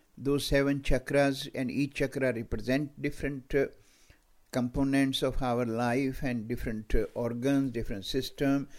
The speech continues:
and then can leave more deeper cellular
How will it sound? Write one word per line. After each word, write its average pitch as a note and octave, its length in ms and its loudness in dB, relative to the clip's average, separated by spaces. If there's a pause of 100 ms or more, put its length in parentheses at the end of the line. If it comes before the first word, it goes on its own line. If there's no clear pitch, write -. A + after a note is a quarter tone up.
(260)
and D3+ 260 0
then C#3 220 2
can A#2+ 320 -2 (880)
leave D3+ 580 2 (100)
more D3+ 440 6
deeper C#3 500 6
cellular B2+ 580 8